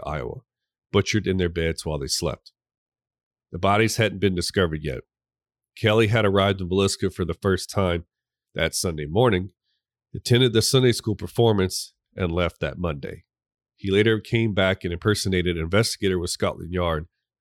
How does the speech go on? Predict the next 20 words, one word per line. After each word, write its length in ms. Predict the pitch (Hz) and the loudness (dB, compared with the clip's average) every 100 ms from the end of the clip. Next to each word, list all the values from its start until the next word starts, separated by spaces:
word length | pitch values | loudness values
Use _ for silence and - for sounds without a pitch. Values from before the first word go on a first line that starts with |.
| _ _ | _ _
and 140 | 90 - | -14 -2
toured 240 | 110 107 | 2 2
the 80 | 87 | 2
house 400 | 85 90 87 - | 0 0 -2 -4
with 100 | 80 | -8
other 220 | 90 82 | -4 -4
investigators. 760 | 80 78 - - 76 57 - - _ _ _ _ | -4 -6 -6 -8 -8 -8 -12 -16 _ _ _ _
That 240 | - 131 143 | -2 0 4
right 260 | 123 110 | 2 4
there, 260 | 117 110 98 - _ _ _ _ _ _ - | 4 4 2 -2 _ _ _ _ _ _ 0
<clears throat> 260 | 185 165 117 | 4 4 4
we've 180 | 131 127 | 4 4
read 160 | 120 | 4
this 200 | 120 - | 4 2
thing 220 | - 113 | 2 4
a 40 | 104 | 4
couple 220 | - 98 | 2 0
times, 400 | - 98 95 - | 2 4 2 0
and 220 | 92 87 | -2 0
that 300 | 101 104 107 | 2 2 0